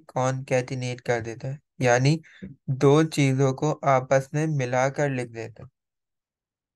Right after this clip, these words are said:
ठीक है, अब अगर क्या हो, मैं एक नंबर को स्ट्रिंग रहने देता हूँ और एक को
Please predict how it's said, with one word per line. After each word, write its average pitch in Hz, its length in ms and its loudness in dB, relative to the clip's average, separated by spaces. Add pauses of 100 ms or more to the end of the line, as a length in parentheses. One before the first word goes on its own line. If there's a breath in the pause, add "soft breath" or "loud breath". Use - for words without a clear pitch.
(1200)
ठीक 131 220 -4
है, 190 140 4 (3500)
अब 160 240 2
अगर 165 280 4
क्या 156 280 2
हो, 151 160 0 (380)
मैं 139 280 0 (240)
एक 147 260 -6
नंबर 143 300 -2
को 156 160 -2 (120)
स्ट्रिंग 143 400 -8
रहने 127 440 -4
देता 123 380 -4
हूँ 135 140 -4 (320)
और 127 340 2
एक 135 220 -2 (120)
को 135 160 0